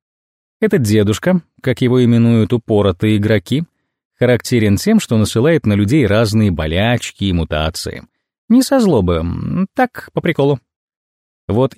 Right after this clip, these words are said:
им я бы с удовольствием стала. Тогда бы меня сторонились и не ездили по ушам, мозгам и так далее. Люди, ну нахрен я вам нужна?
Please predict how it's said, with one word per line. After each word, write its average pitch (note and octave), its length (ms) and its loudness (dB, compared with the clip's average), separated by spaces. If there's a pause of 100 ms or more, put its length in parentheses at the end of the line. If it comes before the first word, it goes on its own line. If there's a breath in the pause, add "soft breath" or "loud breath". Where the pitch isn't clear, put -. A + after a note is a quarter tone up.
им B3 380 2
я A#2+ 360 2
бы G#3+ 140 0
с - 140 -6
удовольствием G2 960 0
стала. G2 480 -2 (360)
Тогда E2 340 0
бы G2 120 0
меня F#2+ 240 2
сторонились F#2+ 880 -2
и F3 140 -2
не F3 160 4
ездили F#2+ 460 0
по F2+ 160 -2
ушам, B2 440 0
мозгам F2 540 0
и E2+ 40 -2
так D#2+ 140 -2
далее. - 340 -10 (880)
Люди, A2+ 520 2
ну D3+ 340 2
нахрен F#3+ 480 2
я C3 200 4
вам D#3+ 180 2
нужна? G2 360 -2